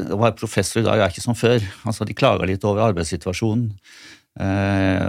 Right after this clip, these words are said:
og det er mye søk-, lange søknadsprosesser for å få, eh, forskningsmidler og, og det er evaluering og, ja,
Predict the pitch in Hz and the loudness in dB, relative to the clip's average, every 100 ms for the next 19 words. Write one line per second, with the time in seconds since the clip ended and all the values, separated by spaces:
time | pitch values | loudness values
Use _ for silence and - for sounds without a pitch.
0 | 98 98 101 101 98 98 95 90 98 107 | -2 0 2 2 2 0 0 0 0 0
1 | 113 107 104 95 - - 110 85 - - | 2 0 0 -2 -4 0 0 0 -6 -20
2 | - - - 64 64 76 85 92 110 95 | -20 -16 -14 -12 -10 -8 -6 -2 0 2
3 | 92 104 80 82 - 87 95 - 95 98 | 0 -2 -2 -6 -6 -4 -2 -4 -4 -2
4 | 95 87 92 92 90 92 87 85 - - | -2 -2 -4 -2 -4 -4 -4 -6 -10 -14
5 | - - 110 - - - 90 87 90 92 | -14 -4 -4 -4 -8 -4 -4 -4 -4 -4
6 | 87 78 _ _ - - - - - - | -6 -10 _ _ -16 -14 -20 -20 -20 -20
7 | - - _ - 120 120 110 98 107 110 | -20 -20 _ -4 0 0 -2 -2 2 4
8 | 110 101 101 101 95 92 90 95 95 95 | 4 4 2 4 4 4 2 2 2 0
9 | 98 92 92 90 90 | 0 0 -2 -2 -2